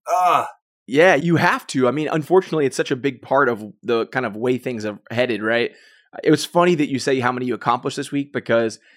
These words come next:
Speaker 2: my social media manager on our staff today just met with me, and she was like,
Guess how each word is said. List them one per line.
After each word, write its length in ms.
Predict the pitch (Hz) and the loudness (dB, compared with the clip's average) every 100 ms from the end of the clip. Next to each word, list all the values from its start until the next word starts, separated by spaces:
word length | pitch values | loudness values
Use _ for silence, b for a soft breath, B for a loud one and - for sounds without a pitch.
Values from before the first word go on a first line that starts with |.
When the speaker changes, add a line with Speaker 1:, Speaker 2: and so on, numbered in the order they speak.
| b | b
Speaker 2:
my 140 | 120 | -2
social 320 | 123 135 120 127 | 0 0 0 -2
media 180 | 123 | -2
manager 340 | 123 117 113 117 | -2 -2 -4 -4
on 80 | 110 | -4
our 120 | 110 | -6
staff 340 | - 120 113 | -2 0 0
today 300 | - 113 110 | -2 -2 -2
just 180 | 107 113 | -4 -4
met 140 | 117 | -2
with 100 | - | -2
me, 100 | 107 | -6
and 80 | 104 | -8
she 140 | 101 120 | -6 -6
was 140 | 107 | -4
like, 240 | 107 104 | -4 -6